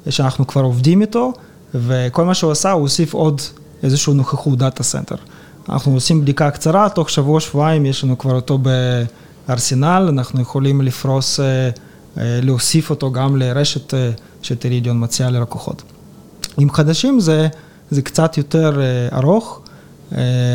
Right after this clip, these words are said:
אנחנו באמת, יש לנו סט מאוד מאוד מצומצם של דרישות, מה אנחנו צריכים מאותו קלאוד, כדי לדעת לעבוד איתו, אה,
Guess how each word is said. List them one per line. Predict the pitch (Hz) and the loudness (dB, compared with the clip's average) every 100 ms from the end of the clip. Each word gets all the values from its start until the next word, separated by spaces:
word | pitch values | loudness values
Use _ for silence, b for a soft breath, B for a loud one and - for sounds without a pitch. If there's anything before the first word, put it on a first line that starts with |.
| - | 2
אנחנו | 143 147 151 | 0 2 2
באמת, | 151 175 214 214 | 4 4 2 2
יש | 185 180 | 0 2
לנו | 185 165 | 0 0
סט | - - 175 | 0 0 0
מאוד | 165 151 160 | 0 0 2
מאוד | 165 165 | 2 2
מצומצם | 151 - 135 - - 147 151 | 0 0 -2 0 2 2 2
של | 156 131 | 0 -2
דרישות, | 117 120 - 147 143 - B B B B - | -2 -2 0 0 -2 -10 B B B B -2
מה | 127 135 147 | 2 2 2
אנחנו | 147 139 139 | 2 0 -2
צריכים | - 135 - 147 | -2 -4 0 2
מאותו | 143 127 139 | 2 0 -2
קלאוד, | 139 143 135 135 131 120 B B B B - | -2 -2 0 0 -2 -4 B B B B -6
כדי | 143 120 135 131 127 - | -2 0 2 0 -2 -2
לדעת | 143 127 143 143 | -2 0 0 0
לעבוד | 135 117 131 156 | -2 0 0 0
איתו, | 180 226 233 B B B B - - | 2 0 -2 B B B B -10 -4
אה, | 127 127 131 | -2 0 -2